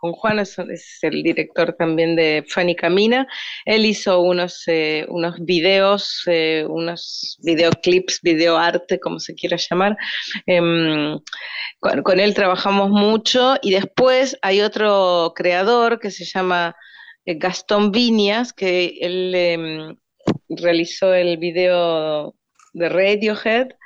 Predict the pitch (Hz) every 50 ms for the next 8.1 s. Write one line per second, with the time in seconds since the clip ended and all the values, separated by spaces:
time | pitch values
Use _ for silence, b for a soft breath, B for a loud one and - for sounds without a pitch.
0 | B B B B B B B _ - 185 180 180 - - - _ - 185 175 180
1 | 185 185 185 190 180 175 - - 196 175 180 180 180 185 208 247 277 269 - 240
2 | 233 220 - _ _ _ _ - - 180 170 165 165 160 160 156 160 - - 175
3 | 175 180 175 175 170 170 - 233 240 226 233 - 175 165 160 156 160 170 170 165
4 | - 170 160 165 175 196 226 233 220 196 202 226 247 208 - 180 170 156 165 214
5 | 220 214 175 170 160 160 - 185 165 147 - _ - 143 - - - 175 165 170
6 | - - 202 190 180 175 175 180 180 175 175 165 160 156 156 B B B B B
7 | B B - 175 175 175 175 - 240 233 214 202 202 196 - - - 196 202 247
8 | 247